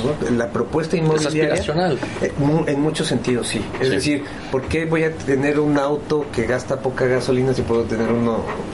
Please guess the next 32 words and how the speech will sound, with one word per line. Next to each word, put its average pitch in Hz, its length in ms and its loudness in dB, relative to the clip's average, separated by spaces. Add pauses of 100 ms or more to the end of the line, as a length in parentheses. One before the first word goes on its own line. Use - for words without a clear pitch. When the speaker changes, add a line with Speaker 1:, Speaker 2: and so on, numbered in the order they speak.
(120)
Speaker 2:
Que 123 60 2
Speaker 1:
ocho, 113 140 2
Speaker 2:
gasta 117 220 0
mucho, 156 300 0
pero 120 140 0
me 113 80 0
Speaker 1:
ocho - 100 0
Speaker 2:
alcanza 139 260 0
de 160 120 0
todos 143 100 2
Speaker 1:
cilindros, 143 240 2
Speaker 2:
modos, 143 180 2
Speaker 1:
¿no? 151 140 0
Speaker 2:
¿no? - 540 -2
Speaker 1:
<laughs> - 20 -
Speaker 2:
Así 180 160 0
Speaker 1:
Ocho 196 120 2
Speaker 2:
es. 156 60 -2
Speaker 1:
cilindros 151 480 2
y 139 60 2
muy 131 220 4
veloz 131 440 2
y 113 80 0
con 104 180 0
un 113 80 4
motor 120 280 2
muy 123 160 4
potente. 160 640 -2
Algo 156 280 2
muy 156 280 0
similar 131 400 2
ocurre, 127 440 2